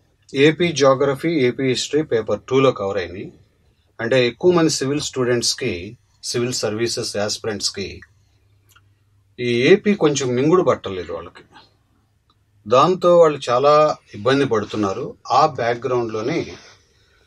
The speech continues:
ఈ వీడియో వాళ్ళకి ఉపయోగపడాలి, ఇతరులు కూడా చైతన్యవంతం అవ్వాలి అనే ఆలోచనతో చెప్తున్నాను. So ఏపీ history, ఏపీ geography గురించి ఇక నేనేం మాట్లాడను, ఉన్న syllabus అది. ఏపీ geography,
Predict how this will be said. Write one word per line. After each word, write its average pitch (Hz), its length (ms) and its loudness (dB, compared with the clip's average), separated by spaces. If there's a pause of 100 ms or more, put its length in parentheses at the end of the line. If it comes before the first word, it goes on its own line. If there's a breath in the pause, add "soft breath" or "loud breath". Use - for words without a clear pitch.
(300 soft breath)
ఈ 117 340 -2
వీడియో 147 540 4 (400)
వాళ్ళకి 139 420 2
ఉపయోగపడాలి, 143 960 2 (120)
ఇతరులు 135 340 2
కూడా 139 240 2 (100)
చైతన్యవంతం 117 580 0
అవ్వాలి 101 360 -2
అనే 98 120 -6
ఆలోచనతో 123 440 -4
చెప్తున్నాను. - 600 -12 (960 soft breath)
So 185 180 4
ఏపీ 202 320 4
history, 202 500 2
ఏపీ 170 260 2
geography 147 440 2
గురించి 147 260 -6
ఇక 135 80 -4
నేనేం 120 320 -2
మాట్లాడను, 117 420 -2
ఉన్న 120 200 -2
syllabus 107 420 -4
అది. 151 380 -4
ఏపీ 175 220 0
geography, 143 680 0